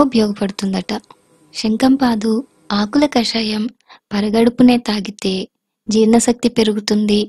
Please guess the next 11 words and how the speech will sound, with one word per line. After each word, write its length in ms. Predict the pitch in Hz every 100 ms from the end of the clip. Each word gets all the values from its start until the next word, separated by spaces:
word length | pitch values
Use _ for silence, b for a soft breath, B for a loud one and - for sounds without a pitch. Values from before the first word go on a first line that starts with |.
| -
కడుపులో 400 | 220 208 208 226 226 214
మంట, 340 | 208 208 208 214 214 208
గ్యాస్ట్రిక్ 480 | 196 190 - 233 - -
ప్రాబ్లమ్స్, 500 | 220 202 208 214 - -
ఇంకా 200 | 220 220 240
మలబద్ధకం 720 | 214 202 196 214 196 196 202 202 - - 247
ఇలాంటి 360 | 254 254 262 - 220
ఆరోగ్య 320 | 226 226 220 226
సమస్యలని 600 | 226 214 - 220 214 233 294
తగ్గిస్తుంది. 720 | 277 220 214 - 208 202 226 - -
అంతేకాకుండా 720 | 220 254 254 233 - 214 214